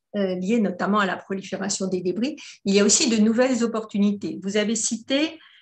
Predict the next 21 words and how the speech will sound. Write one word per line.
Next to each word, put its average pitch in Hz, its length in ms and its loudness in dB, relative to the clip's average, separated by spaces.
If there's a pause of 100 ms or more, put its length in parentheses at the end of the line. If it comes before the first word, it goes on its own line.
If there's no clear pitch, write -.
(120)
l'appropriation 226 920 0
des 202 260 4
ressources, - 800 -4 (160)
le 202 80 -12
fait 208 220 -4
de 202 140 -6
pouvoir, 170 680 -4
euh, - 120 -8 (640)
bénéficier 220 640 4
des 202 120 0
ressources 185 380 -6
spatiales. 285 760 0 (1200)
Euh, 190 500 0 (160)
le, 202 760 4
le 214 200 0
traité 233 520 0
de 190 220 2
mille 190 380 -2
neuf 185 200 -6
cent 202 360 -2
soixante-sept 196 1300 -2